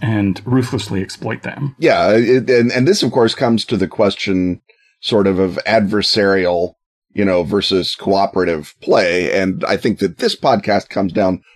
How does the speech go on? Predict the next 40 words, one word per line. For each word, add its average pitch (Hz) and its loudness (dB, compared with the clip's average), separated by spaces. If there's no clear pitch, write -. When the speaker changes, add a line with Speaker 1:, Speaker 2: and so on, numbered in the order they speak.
Speaker 2:
pretty 208 4
hard 101 2
on 113 0
the 107 2
side 120 4
of 95 0
cooperative 101 0
play 78 0
versus 123 0
adversarial. 87 0
But 113 2
again, 120 2
if 110 0
your 113 2
players 113 2
are, 101 4
even 208 2
if 131 -2
you're 127 2
agreeing 147 2
you're 120 4
getting 120 2
together 101 2
to 85 -10
tell 98 0
a 92 0
story, 139 2
you 117 2
may 120 4
be 107 0
saying, 104 0
"Well, 147 2
we're 131 2
getting 233 4
together 139 4
to 101 0
tell 113 2
a 98 0
story, 101 2
but 120 4